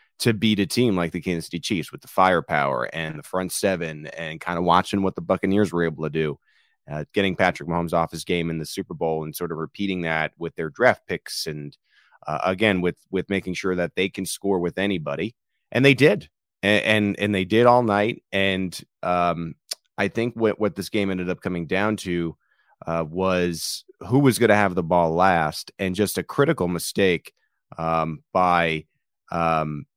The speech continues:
McDermott and the Bills staff and just not squib kicking with thirteen seconds left. This was a three-point lead. You don't want it to go to overtime because, unfortunately, with the way the rules are set up, y-, it, you're,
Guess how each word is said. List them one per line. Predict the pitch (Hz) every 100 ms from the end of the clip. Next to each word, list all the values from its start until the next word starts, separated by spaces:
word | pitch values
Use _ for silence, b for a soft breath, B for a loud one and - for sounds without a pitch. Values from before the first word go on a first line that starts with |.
| _ _ - _ -
McDermott | 101 - 104 98 85 -
and | 92 87 85
the | 82
Bills | 95 90
staff | - 95 92 90
and | 80
just | 85 -
not | 87 85 -
squib | - - 98 -
kicking | 95 87 87
with | 80
thirteen | - 85 - 87
seconds | - 82 80 78
left. | 90 113 - - -
This | 90 -
was | 90 85
a |
three-point | 95 95 - 98 85 82
lead. | 104 95 87 85 b b b b
You | 90
don't | 107 110
want | 120
it | 113
to | 107
go | 104
to |
overtime | 82 85 85 90 90
because, | 90 82 82 76 - - _ - - -
unfortunately, | 92 - 117 - 117 78 104
with | 101
the | 90
way | 87 98
the | 95
rules | 98 95
are | 85
set | - 87
up, | 85 98 -
y-, | 85
it, | - 85 76
you're, | 85 78